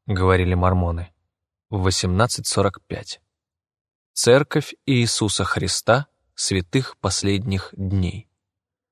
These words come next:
возвещала карточка, наклеенная на стеклянную дверь, сейчас закрытую. Внутри было темно, и я увидел своё отражение в стекле.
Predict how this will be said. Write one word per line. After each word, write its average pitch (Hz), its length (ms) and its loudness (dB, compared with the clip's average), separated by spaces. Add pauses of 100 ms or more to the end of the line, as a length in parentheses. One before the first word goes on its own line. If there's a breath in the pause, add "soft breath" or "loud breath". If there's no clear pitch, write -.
(220)
возвещала 98 640 0
карточка, 107 760 0
наклеенная 95 560 0
на 90 80 0
стеклянную 87 640 -2
дверь, 104 320 2 (480 loud breath)
сейчас - 380 -2
закрытую. - 500 -4 (800)
Внутри 104 380 2
было 110 300 2
темно, 95 540 0 (540)
и 101 120 -2
я 110 140 6
увидел 113 320 2
своё 98 340 0
отражение 92 540 0
в 85 60 -6
стекле. - 440 -8